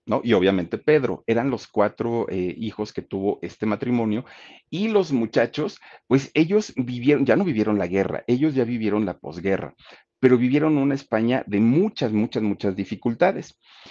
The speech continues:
Fíjense que la familia de An-, de Antonio, el papá de Pedro Almodóvar, toda la familia se dedicaron a ser arrieros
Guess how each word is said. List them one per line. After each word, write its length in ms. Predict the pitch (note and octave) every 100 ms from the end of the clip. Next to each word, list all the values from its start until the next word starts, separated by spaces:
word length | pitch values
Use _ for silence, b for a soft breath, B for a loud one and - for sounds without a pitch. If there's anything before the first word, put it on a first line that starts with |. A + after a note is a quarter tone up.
| B
Fíjense 420 | - G3 E4 D#4+ B3
que 120 | A2+
la 160 | F#2
familia 760 | F2 - F#2 G#2 C#3 D3 D3+ D3+
de 200 | G2 F2
An-, 260 | E2+ F2 -
de 280 | F2 F2
Antonio, 680 | E2+ E2 - A2 A#2 G2 - -
el 180 | G2
papá 340 | - - - D3+
de 100 | D3
Pedro 320 | - F#2+ G2+
Almodóvar, 560 | G2+ F2 E2 F2 G2+ - B B B _
toda 280 | G#3 G#3 A3
la 140 | D#3+
familia 560 | - G2+ G#2+ A#2 C#3 A#3+ B _
se 220 | - G#2
dedicaron 600 | G#2 G#2 - A2+ B2 C#3
a 40 |
ser 200 | G2 G#2
arrieros 720 | G#2 G2 G#2+ C3 C3 F2+ -